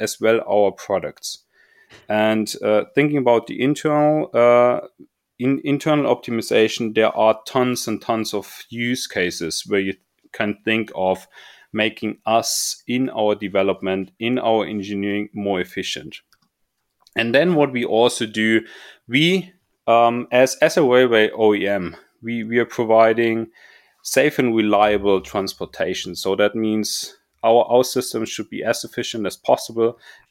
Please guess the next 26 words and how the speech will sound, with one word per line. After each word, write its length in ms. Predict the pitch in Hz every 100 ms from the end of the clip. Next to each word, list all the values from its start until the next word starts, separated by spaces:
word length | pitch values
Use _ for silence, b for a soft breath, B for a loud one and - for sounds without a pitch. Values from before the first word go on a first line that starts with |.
| -
and 360 | 104 101 101
ideally 720 | - 104 104 107 107 104 113 113
one 240 | 107 107
hundred 260 | 113 107 -
percent 400 | 104 101 95 90
available 600 | 98 92 92 92 85 82 -
in 120 | 92
the 80 | 92
market. 480 | 85 76 - - _ b b b b b
So 180 | - 110
we're 140 | 131
looking 320 | 160 165 139
at 140 | 120 110
all 240 | 117 123
different 420 | 120 - 110 98
cases, 560 | - 107 104 - - -
uh, 360 | 101 95 95 95 -
on 280 | 104 101 95 _ - 104
predicting 440 | - 127 135 156 143
failures 760 | - 113 110 107 107 104 - -
and 300 | 110 104 104
in 360 | - 107 104 107
optimizing, 1300 | 131 - 143 131 120 120 117 117 120 117 117 117 -
uh, 220 | 104 101 -
traffic 640 | - 95 - 101 95 - - -
networks. 760 | 101 101 - 98 98 - -